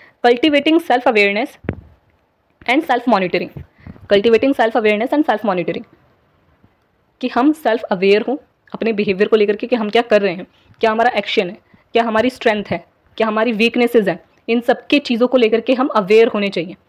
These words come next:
माइंडफुल होने चाहिए, हम अवेयर होने चाहिए कि अच्छा मैं ये काम कर रहा हूँ, ये क्यों कर रहा हूँ,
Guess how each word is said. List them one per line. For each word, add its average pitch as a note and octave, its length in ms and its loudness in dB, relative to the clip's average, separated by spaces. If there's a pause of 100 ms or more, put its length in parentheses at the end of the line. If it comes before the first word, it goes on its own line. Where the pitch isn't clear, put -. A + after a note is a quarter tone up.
(540)
माइंडफुल G3 360 0
होने G#3 140 0
चाहिए, A#3 180 -2
हम C4 80 0
अवेयर G#3 220 4
होने A3 140 0
चाहिए G#3 160 0
कि A3+ 80 0
अच्छा A3 160 -2
मैं G#3 100 0
ये G#3+ 100 0
काम A3 180 -2
कर A3 120 0
रहा A3 60 4
हूँ, C4 60 2
ये C4 120 -2
क्यों B3+ 160 2
कर A3 140 4
रहा E3 80 -6
हूँ, G3 80 -16